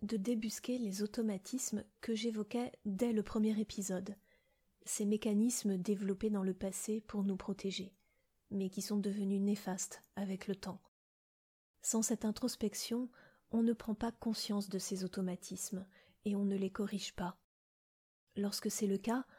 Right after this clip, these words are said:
il est impossible d'avoir des relations sociales sereines. C'est une bataille sans cesse renouvelée contre les autres, ou une vie d'évitement et de solitude subie. C'est un peu comme être happé dans un tourbillon dont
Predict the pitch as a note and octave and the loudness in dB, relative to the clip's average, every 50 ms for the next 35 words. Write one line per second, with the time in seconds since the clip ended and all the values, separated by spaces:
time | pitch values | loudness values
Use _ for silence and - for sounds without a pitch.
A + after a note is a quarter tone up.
0 | - - _ _ _ _ - G#3+ G#3 A3 G#3+ - A3+ A3+ - - G#3+ G3+ - - | -20 -20 _ _ _ _ 0 4 4 4 2 2 0 0 2 2 0 0 -2 -2
1 | - B3 A3+ F#3+ F#3 F3 F3+ - - - G#3 G#3 G3 G#3 G#3 G3+ G3 F#3 G3 F#3+ | 0 0 0 0 0 -4 -6 -8 -10 -6 -2 -2 0 2 2 2 2 0 0 0
2 | G#3+ G3+ F#3+ F#3+ - - A3 G#3 - - G3 - - - G3+ G3+ F#3+ - - - | 0 0 0 -2 -2 -2 -2 -2 -2 -2 -4 -4 -2 -2 0 0 -2 -2 -2 -2
3 | G3 E3+ G#3 G3+ G3 F#3 F3+ F#3+ - _ _ _ _ _ _ _ _ _ - - | -2 0 0 0 0 0 -2 -4 -8 _ _ _ _ _ _ _ _ _ -8 -2
4 | - A#3 A3 - B3 A#3+ A3 A3+ A3+ - B3 A#3+ A#3 A3+ - - A3 G#3+ - - | 0 0 0 2 2 2 2 2 2 2 2 2 2 2 2 0 2 0 2 2
5 | A3+ G#3+ - - - G#3+ G#3 G#3 G#3 G3+ G3+ G3 G3 G3+ G3+ - F#3 F#3+ - - | 2 0 0 0 2 4 6 6 6 4 2 2 2 0 0 -2 -4 -4 -2 -2
6 | F#3+ F#3+ F#3 F3+ - F#3 F3+ - - - - - _ - - - - - - _ | -2 0 0 -2 -2 -4 -6 -6 -8 -12 -14 -16 _ -20 -20 -20 -20 -20 -6 _
7 | - G#3 G3 - G#3+ G#3 G3+ G3 G#3+ G#3+ G3+ G3+ A3 G#3+ G3 G#3 F#3 - - G#3 | 0 2 4 4 4 4 4 4 2 2 2 2 2 2 2 0 -4 -2 0 0
8 | F#3+ F3+ F#3+ - - _ _ _ _ _ _ _ - G#3 F#3 F#3+ G3 F#3 - - | 0 0 -2 -6 -12 _ _ _ _ _ _ _ -4 -2 0 0 -2 -2 0 0
9 | G3 F#3 F#3+ F3+ - - F#3+ - - - - F#3 - F3+ E3+ - - _ _ _ | 0 0 -2 -2 -4 -4 -6 -4 -6 -6 -8 -6 -6 -8 -8 -10 -12 _ _ _
10 | _ _ _ _ _ _ _ _ _ _ _ _ _ _ _ _ _ - - - | _ _ _ _ _ _ _ _ _ _ _ _ _ _ _ _ _ -6 -2 0
11 | A3+ A3 G#3+ - - - - A3 A#3+ A3+ - C#4 D4 C#4+ C#4+ - - A3 G#3+ G#3 | 2 2 2 0 -2 -4 -2 -2 -2 0 2 2 2 2 2 0 0 2 2 2
12 | G3+ G3 G3+ - - - G#3 A3 A3 - - C4 C4+ A#3+ A3 G3+ F#3+ G3 G3 F#3+ | 2 0 -2 -6 -4 -2 -2 -2 -2 0 2 2 2 2 2 0 0 0 -2 -4
13 | - - B3+ A#3 G#3+ G3+ G#3+ G#3 G3+ G3+ A3+ A3+ A3+ G#3 G#3 G3+ | -2 -2 -2 0 0 0 0 0 2 2 2 2 2 2 0 -2